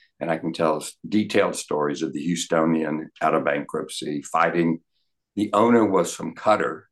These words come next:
a, a name known widely now. And I bought the, uh, Hyatt Regency in Austin, Texas, in bankruptcy,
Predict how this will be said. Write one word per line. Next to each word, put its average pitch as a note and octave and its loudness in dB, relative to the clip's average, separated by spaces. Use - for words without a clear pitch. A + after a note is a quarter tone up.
a, D#2+ 0
a G2+ 2
name G#2 0
known G2 0
widely F2 -2
now. D#2+ -10
And D#2+ 0
I E2 0
bought D#2+ 0
the, C#2+ -4
uh, D2 -6
Hyatt G2 4
Regency E2+ 0
in D2 -4
Austin, - -2
Texas, - -4
in G#2 2
bankruptcy, C2+ -6